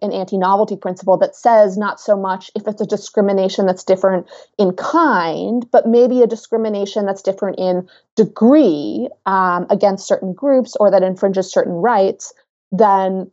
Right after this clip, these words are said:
perhaps we should be constitutionally suspect of that. But I think that that justification isn't so much about the law's novelty as it is that the law happens to track a certain classification or infringe a certain right that we know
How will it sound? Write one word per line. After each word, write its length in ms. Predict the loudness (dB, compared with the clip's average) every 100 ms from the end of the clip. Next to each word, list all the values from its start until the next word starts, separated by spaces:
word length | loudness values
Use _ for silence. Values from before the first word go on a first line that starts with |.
| _
perhaps 1000 | -4 0 0 -2 -2 0 0 -4 -20 -12
we 160 | -10 -10
should 480 | -12 -4 -2 0
be 140 | -4 -8
constitutionally 680 | -8 -10 -8 -12 -10 -8 -6
suspect 500 | -2 -2 -2 -6 -6
of 100 | -6
that. 200 | -6 -2
But 120 | 2
I 80 | 2
think 160 | 2 0
that 160 | 0
that 160 | 0 0
justification 640 | -2 -4 -6 -4 -6 -4 -6
isn't 160 | -6
so 160 | -4 -2
much 220 | -2 -2
about 400 | -2 2 2 0 _ _ _
the 80 | 0
law's 400 | 2 2 2 0
novelty 800 | -4 -2 0 -2 -2 -4 -4 -6 _ _ _ -2
as 180 | 0 0
it 140 | -2
is 600 | 0 2 4 2 0 -4 -2
that 340 | -2 -2 -6 -6
the 80 | -4
law 260 | 0 0 0
happens 380 | -2 -8 -8 -12
to 100 | -12
track 280 | -6 -6 -6
a 60 |
certain 260 | -10 -10 -10
classification 720 | -8 -8 -8 -6 -4 -4 -2
or 160 | -2 -2
infringe 260 | -2 -4
a 60 | -2
certain 280 | -2 -2 0
right 380 | 2 2 0 0
that 120 | -2
we 80 | -2
know 680 | -2 -2 0 2 0 -2